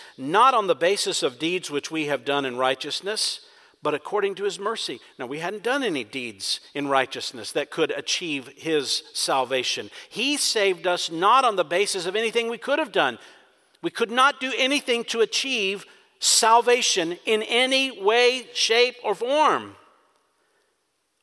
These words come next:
Only His mercy was given. He saved us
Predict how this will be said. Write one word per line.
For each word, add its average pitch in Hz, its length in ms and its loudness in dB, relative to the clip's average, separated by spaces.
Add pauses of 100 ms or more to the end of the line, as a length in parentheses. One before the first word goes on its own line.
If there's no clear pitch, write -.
(180)
Only 185 320 2
His 170 240 -6
mercy 131 380 -4
was 98 180 -14
given. - 460 -18 (680)
He 185 160 -12
saved 220 420 -4
us - 400 -12